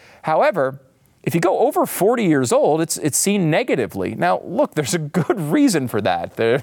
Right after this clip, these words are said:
there's, we have some really bad history when it comes, uh, the way that African Amer-, Americans were treated in this country. But when it's fifty-six forty-four negative if you're over forty,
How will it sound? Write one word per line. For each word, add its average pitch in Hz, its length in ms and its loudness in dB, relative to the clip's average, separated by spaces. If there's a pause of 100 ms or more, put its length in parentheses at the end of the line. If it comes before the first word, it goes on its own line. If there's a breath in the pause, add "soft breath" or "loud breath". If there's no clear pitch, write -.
(140)
there's, 151 240 0
we 156 140 0
have 151 100 0
some 110 320 -4
really 294 640 2
bad 247 300 0
history 156 580 -2 (340 loud breath)
when 139 140 0
it 160 80 -4
comes, 147 360 -4
uh, 131 280 0
the 131 60 -2
way 131 260 2
that 131 120 0
African 135 340 -2
Amer-, 131 320 0
Americans 139 520 -2
were 101 220 -2
treated 185 560 0
in 175 140 0
this 180 180 -2
country. 190 500 -2 (500 loud breath)
But 180 220 -2
when 160 300 -2
it's - 220 -4
fifty-six 208 560 -2
forty-four 160 520 0
negative 120 680 0 (280 loud breath)
if 120 160 -2
you're 127 160 2
over 123 180 0
forty, 104 520 0